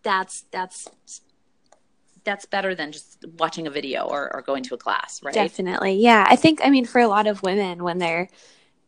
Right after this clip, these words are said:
Speaker 2: th-, actually breastfeeding for the first time is probably the first time they've really been up close and personal with breastfeeding.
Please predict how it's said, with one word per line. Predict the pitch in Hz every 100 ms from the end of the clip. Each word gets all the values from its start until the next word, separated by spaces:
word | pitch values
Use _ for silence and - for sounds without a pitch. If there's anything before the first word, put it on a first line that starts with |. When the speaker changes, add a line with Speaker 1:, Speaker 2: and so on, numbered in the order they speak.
| 202 202
Speaker 2:
th-, | - -
actually | 180 - 190 196 190
breastfeeding | 185 - 185 196 - 185 190
for | 202
the | 180 190
first | - 185 -
time | - 185 180
is | 175
probably | - 180 175 175
the | 180
first | - 190 190 -
time | 175 170
they've | 156 170
really | 185 185 185
been | 170 185 190 185 180
up | - -
close | - 196 190 185
and | 185
personal | 190 190 - 185 175 165
with | 180 -
breastfeeding. | - 202 - - - - -